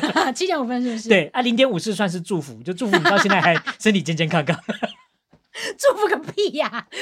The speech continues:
Speaker 1: 我不需要你的祝福。<laughs> 你相信祝福吗？<laughs> 有没有看过咒？
Speaker 2: 就摆，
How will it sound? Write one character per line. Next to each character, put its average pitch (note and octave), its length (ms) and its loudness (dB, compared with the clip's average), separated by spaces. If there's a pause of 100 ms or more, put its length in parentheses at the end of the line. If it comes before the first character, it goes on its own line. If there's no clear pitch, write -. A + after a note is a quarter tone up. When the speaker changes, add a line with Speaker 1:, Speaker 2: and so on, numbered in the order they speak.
(120)
Speaker 1:
我 G4 40 -8
不 G4 120 -4
需 B4 80 4
要 B4+ 120 6
你 G4 80 -2
的 D#4 80 -2
祝 G4 220 -2
福。 A#3 420 -8 (420)
<laughs> G#3+ 440 -8
你 A#3 220 -4
相 D#4+ 280 -4
信 B3+ 380 -4
祝 B3+ 240 -8
福 E3 280 -16
吗？ D#3+ 300 -8 (460)
<laughs> A#3+ 460 2
有 C#4 80 -2
没 E4+ 60 4
有 G4+ 60 2
看 E4+ 160 2
过 E4 120 0
咒？ B3+ 340 -2 (540)
Speaker 2:
就 F4 100 -8 (160)
摆， - 160 -8